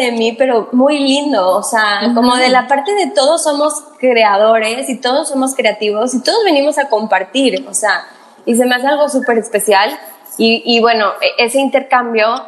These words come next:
Speaker 1: eh, era que yo le ayudé a Karen, Artemisa Sanación,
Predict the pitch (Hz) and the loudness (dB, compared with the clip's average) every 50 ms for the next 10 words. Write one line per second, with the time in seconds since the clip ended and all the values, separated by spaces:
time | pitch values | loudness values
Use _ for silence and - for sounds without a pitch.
0 | - - 190 196 196 190 180 - - 214 208 202 202 196 208 202 - 208 190 185 | -10 -6 -2 0 0 0 0 0 0 0 2 2 2 0 0 -2 -6 -8 -6 -4
1 | 190 190 196 202 208 214 233 247 254 233 214 196 196 208 202 - 226 208 202 190 | -2 -2 0 0 0 -2 -2 -2 -2 0 0 0 0 -2 -2 -2 0 0 0 0
2 | 185 185 190 208 202 - 190 190 190 - 190 190 190 190 220 220 233 247 254 254 | -2 -4 -6 -8 -10 -8 -10 -8 -6 -6 -6 -6 -6 -6 -6 -4 -4 -2 -2 -2
3 | 247 247 - 247 220 202 196 208 | -4 -4 -2 -2 0 0 0 -2